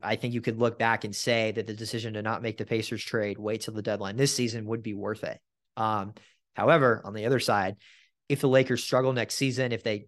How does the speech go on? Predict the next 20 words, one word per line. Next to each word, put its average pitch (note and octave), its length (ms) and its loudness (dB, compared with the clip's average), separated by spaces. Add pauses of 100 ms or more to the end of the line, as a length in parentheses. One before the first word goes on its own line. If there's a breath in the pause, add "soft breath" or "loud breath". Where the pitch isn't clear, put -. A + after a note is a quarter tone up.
deal B2+ 220 4
with B2 160 2
more A#2 160 -2
injury A#2+ 320 0
problems, A#2 680 2 (220)
they G#2+ 80 -4
get A2 140 -2
bounced G#2+ 280 0
early A2 160 0
from G2 140 -10
the F2 60 -12
playoffs, A#2+ 600 4 (840)
I B2+ 80 0
think C3 200 0
you C#3 120 4
would B2 200 6
have A#2 180 2
to A2+ 80 -4
look A2+ 220 -4
back A#2 380 2